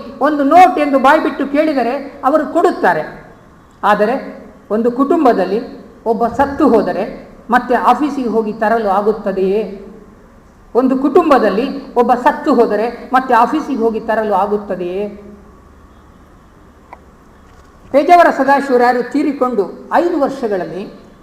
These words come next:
ಸಾವಿರದ ಒಂಬೈನೂರ ನಲವತ್ನಾಲ್ಕರಲ್ಲಿ ಅವರ ಪತ್ನಿ ಪ್ರೇಮಲತಾ ತೀರಿಕೊಂಡರು.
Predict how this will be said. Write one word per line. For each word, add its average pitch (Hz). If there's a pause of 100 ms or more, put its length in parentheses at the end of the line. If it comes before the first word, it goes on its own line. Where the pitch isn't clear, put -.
(260)
ಸಾವಿರದ 233
ಒಂಬೈನೂರ 240
ನಲವತ್ನಾಲ್ಕರಲ್ಲಿ 254 (180)
ಅವರ 226
ಪತ್ನಿ 254
ಪ್ರೇಮಲತಾ 247
ತೀರಿಕೊಂಡರು. -